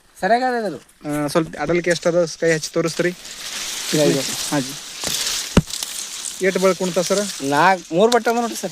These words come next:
Speaker 2: ಮೂರ್ ಬಟ್ಟ ಕ-, ಹೌದಾ ರೀ?
Speaker 1: ಹಾ ರೀ.
Speaker 2: ಹೌದಲ್ಲ?
Speaker 1: ಹ್ಮ್.
Speaker 2: ಹಾ ರೀ. ಆಮೇಲೆ ಮರಿ ಸಂಖ್ಯೆ ಹಾ, ತೋರಿಸ್ರಿ ಹೆಂಗದ? ಬ್ರಾಂಚಸ್ ಹೆಂಗದವ?
Speaker 1: ಮರಿ ಸಂಖ್ಯೆ ಏನ್ರಿ?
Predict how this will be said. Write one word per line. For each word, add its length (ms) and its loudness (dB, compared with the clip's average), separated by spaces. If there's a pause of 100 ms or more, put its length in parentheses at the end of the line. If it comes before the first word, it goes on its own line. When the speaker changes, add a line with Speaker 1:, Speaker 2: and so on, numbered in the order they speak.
Speaker 2:
ಮೂರ್ 160 0
ಬಟ್ಟ 160 -2
ಕ-, 120 -8
ಹೌದಾ 320 2
ರೀ? 100 -2
Speaker 1:
ಹಾ 240 0
ರೀ. 160 -4
Speaker 2:
ಹೌದಲ್ಲ? 240 -2
Speaker 1:
ಹ್ಮ್. 460 -10 (520)
Speaker 2:
ಹಾ 80 0
ರೀ. 120 -2 (120)
ಆಮೇಲೆ 180 0
ಮರಿ 180 8
ಸಂಖ್ಯೆ 380 6
ಹಾ, 140 -2
ತೋರಿಸ್ರಿ 360 -2
ಹೆಂಗದ? 280 2 (100)
ಬ್ರಾಂಚಸ್ 340 4
ಹೆಂಗದವ? 300 4 (840)
Speaker 1:
ಮರಿ 120 2
ಸಂಖ್ಯೆ 320 -2
ಏನ್ರಿ? 360 -2